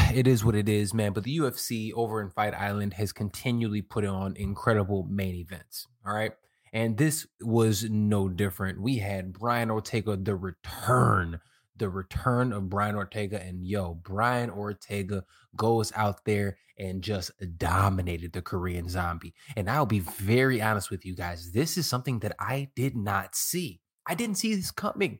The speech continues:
And the reason that I didn't see this coming is because of three key factors. Okay, let me put this right so you guys see. One, two, three. My three key factors,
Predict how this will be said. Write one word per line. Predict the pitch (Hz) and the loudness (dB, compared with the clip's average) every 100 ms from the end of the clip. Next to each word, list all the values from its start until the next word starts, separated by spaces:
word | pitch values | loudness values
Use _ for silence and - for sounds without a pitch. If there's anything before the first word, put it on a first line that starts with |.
| - - | -14 -4
And | 180 160 | 0 0
the | |
reason | 135 143 208 202 | 2 2 2 0
that | 170 139 | -2 -2
I | 110 | -4
didn't | 104 147 135 | -2 -4 -4
see | - | -6
this | 165 165 | -6 -6
coming | - 185 180 151 | -4 -2 0 0
is | 143 127 | -2 -4
because | 131 - 123 | -6 -6 -4
of | 117 - | -4 -4
three | 135 127 123 | 0 0 0
key | - 110 | 2 0
factors. | 95 110 95 - 95 90 | 2 -2 -2 -6 -12 -12
Okay, | 90 110 98 | -4 -2 0
let | |
me | 95 | -2
put | - 90 | -6 -6
this | 90 | -4
right | 92 | -4
so | 85 | -2
you | 92 | -4
guys | 90 - | -4 -2
see. | 98 | -4
One, | 85 117 | 0 2
two, | 107 107 | 2 0
three. | 104 92 - _ - | 0 -4 -6 _ -4
My | 92 | -2
three | 87 131 135 | 0 2 2
key | - 113 | 4 0
factors, | 98 117 101 - | 2 2 2 -2